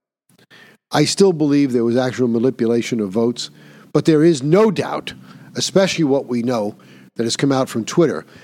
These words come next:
that there was manipulation of public opinion through the suppression of facts that mattered, so that people would change their choice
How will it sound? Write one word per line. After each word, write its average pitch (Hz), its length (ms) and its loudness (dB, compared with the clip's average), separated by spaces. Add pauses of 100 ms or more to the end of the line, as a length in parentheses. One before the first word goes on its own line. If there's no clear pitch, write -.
(180)
that 135 180 -2
there 156 160 4
was 143 320 0
manipulation 151 1000 0
of 120 260 -8
public 135 360 0
opinion 113 680 -4 (360)
through 143 200 -2
the 113 120 -4
suppression 208 800 0 (140)
of 160 120 -2
facts - 540 -2
that 143 180 0
mattered, 120 520 -2 (800)
so 135 80 -2
that 117 220 -4
people 170 380 0
would 123 180 -2
change 165 460 -2
their 147 140 0
choice - 520 -6